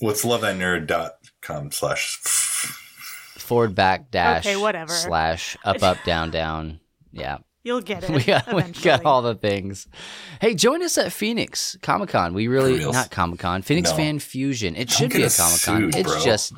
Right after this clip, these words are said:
Speaker 2: not. Join us at Phoenix Fan Fusion. We really, really, really want you to be there. And, uh, just reach out to all the nerds and the geeks that are gonna be there. We have a lot of comic book bros. We've got a podcast that's dedicated specifically to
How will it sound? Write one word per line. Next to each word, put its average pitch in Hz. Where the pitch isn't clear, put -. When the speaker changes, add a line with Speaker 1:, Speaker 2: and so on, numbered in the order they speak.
Speaker 2:
not. 80
Join 202
us 185
at 165
Phoenix 180
Fan 156
Fusion. 135
We 139
really, 143
really, 123
really 117
want 107
you 104
to 98
be 101
there. 90
And, 104
uh, 101
just 110
reach 180
out -
to 151
all 139
the 143
nerds 135
and 123
the 117
geeks 123
that 120
are 120
gonna 117
be 107
there. 90
We 120
have 131
a -
lot 117
of 117
comic 120
book 117
bros. 123
We've 120
got 151
a 131
podcast 120
that's -
dedicated 110
specifically 113
to 113